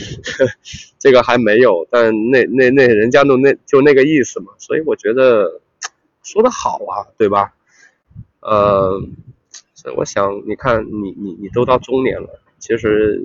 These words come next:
一直没有为自己活过啊，要不就是一个好儿子，然后去实现父母的愿望和期许，要不就是做个好爸爸，要不就是做个好丈夫。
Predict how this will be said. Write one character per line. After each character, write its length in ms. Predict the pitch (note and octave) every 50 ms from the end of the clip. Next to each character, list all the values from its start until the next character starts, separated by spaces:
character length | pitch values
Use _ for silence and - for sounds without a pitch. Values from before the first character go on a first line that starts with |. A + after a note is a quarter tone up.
| - -
一 100 | - C#3
直 200 | B2 - - A2+
没 160 | A#2 A2+ -
有 160 | - - A2 -
为 120 | A2+ A#2
自 200 | A2 - - C#3
己 120 | A2 G2+
活 300 | F2 - - - - F#2+
过 220 | - - E2 D2+ - _ _ _ _ _ _ _ _ _ _ _ _
啊， 180 | - G#2+ G#2 G2
要 160 | A2+ A#2 A2+
不 100 | G2 G#2+
就 160 | G2+ G#2+ G#2
是 640 | G2+ - - G#2 G2+ G2 F#2+ F#2+ F#2+ F#2+ - - - - - - - - - - -
一 60 | -
个 100 | A#2 A#2+
好 320 | A#2+ - - A2+ G2+ G2 G2
儿 140 | G2+ A#2
子， 200 | C3 C3+ C#3 C3 B2 _ _ _ _ _
然 200 | - G2 G#2 G#2
后 320 | - - A#2 A2 G#2+ G#2+
去 540 | G2+ - - - A#2 G#2+ G#2 G2 G2 F#2+ F#2 - _ _ _ _ _ _ _ _ _ _
实 220 | - - - A#2+
现 220 | A2+ - C#3 C3 B2+
父 220 | C3 - - A#3
母 220 | A3+ D3 A2+ F#2+ -
的 480 | - - - - - - - - - - -
愿 200 | C3 C3+ B2 A#2
望 160 | A#2 A2+ G#2
和 160 | F#2+ G#2+ G#2
期 220 | G2 - - A#2 A2+
许， 240 | - - - - - - - _ _ _ _ _ _ _ _ _ _ -
要 140 | A#2 A#2+ A#2
不 100 | G#2 A2
就 160 | G#2 G#2+ G#2+
是 400 | G2 - - G#2+ G#2 G2 G2 F#2+
做 140 | - - G#2+
个 80 | G#2 G2
好 140 | - G2+ G2
爸 220 | - A#2+ B2 A#2
爸， 160 | G2+ G2 G2+ -
要 140 | G#2+ G2+ G2
不 80 | G2+
就 140 | G2 G2 F#2+
是 180 | - - - G2
做 180 | F#2 - - -
个 120 | - B2+ A2+
好 220 | - G#2 F#2+ F#2+
丈 280 | - A#2 A#2+ A#2+ A2 F#2+
夫。 240 | _ - F#2+ F2+